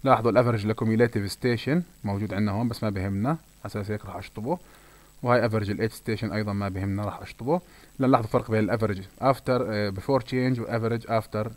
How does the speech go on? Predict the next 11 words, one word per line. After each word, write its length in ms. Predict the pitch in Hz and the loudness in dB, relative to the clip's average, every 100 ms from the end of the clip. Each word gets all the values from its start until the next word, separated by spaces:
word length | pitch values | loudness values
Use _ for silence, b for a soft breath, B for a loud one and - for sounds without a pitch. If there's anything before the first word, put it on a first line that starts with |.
| - | -12
آه، 160 | 98 101 | -8 -8
تشينج 400 | - 110 107 104 | -6 -2 -2 -2
أو 80 | 101 | -2
بعد 220 | 98 95 | -2 -2
عملية 280 | 95 104 107 | -2 -2 -4
الادجستمنت. 580 | 90 95 101 - - 98 - B B B | -6 -4 -6 -6 -10 -10 -14 B B B
لأن 180 | 127 139 | 4 6
يفترض 320 | 156 131 117 | 4 4 4
لو 100 | 110 | 2
ترسم 340 | 123 135 120 | 0 -2 0
الرسمة 440 | 107 123 - 104 | 2 2 2 -2